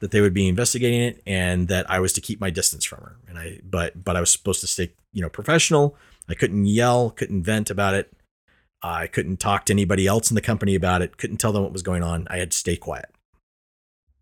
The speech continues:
Essentially given an internal gag order. So I say, "Okay,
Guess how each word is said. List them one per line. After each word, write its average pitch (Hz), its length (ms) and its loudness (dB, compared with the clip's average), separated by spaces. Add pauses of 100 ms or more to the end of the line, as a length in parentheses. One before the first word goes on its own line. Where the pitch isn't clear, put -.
(920)
Essentially 156 260 8
given 123 220 8
an 107 100 6
internal 98 340 2
gag 78 280 -2
order. - 260 -12 (1300)
So - 120 -2
I 110 60 6
say, 110 220 6
"Okay, 110 520 4